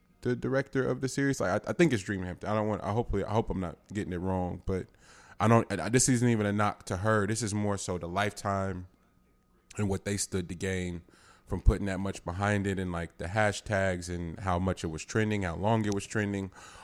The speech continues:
All of it felt, all of it felt, felt real nasty.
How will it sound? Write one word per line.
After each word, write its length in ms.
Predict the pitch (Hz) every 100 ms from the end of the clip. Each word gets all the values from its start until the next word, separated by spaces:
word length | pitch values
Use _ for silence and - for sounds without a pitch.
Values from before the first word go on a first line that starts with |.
| -
All 240 | 117 127 123
of 140 | 113
it 100 | 107
felt, 500 | - 113 107 95 - _ _ _ _ _ _ _ _ _ _ _ _ -
all 140 | 131
of 100 | 127
it 80 | 120
felt, 360 | - 113 - - _ _ _ -
felt 260 | 127 101
real 220 | 95 101
nasty. 580 | 95 101 98 95 - 98